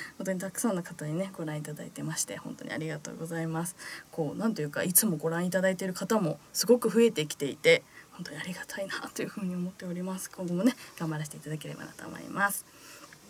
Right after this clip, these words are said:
そして、こちらもね、ちょっとお話しさせていただきましたけれどもね、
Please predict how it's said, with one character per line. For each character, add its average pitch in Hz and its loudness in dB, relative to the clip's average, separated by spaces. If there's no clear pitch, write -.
そ 220 2
し 220 4
て、 254 10
こ 233 6
ち 247 10
ら 494 12
も 508 12
ね、 494 12
ち - 10
ょ 370 10
っ - 2
と 247 10
お 220 10
話 247 10
し - 10
さ 330 8
せ 294 4
て 294 2
い - 2
た 285 10
だ 285 10
き 302 4
ま 320 8
し 320 6
た 220 0
け 196 0
れ 170 4
ど 160 0
も 160 2
ね、 190 -2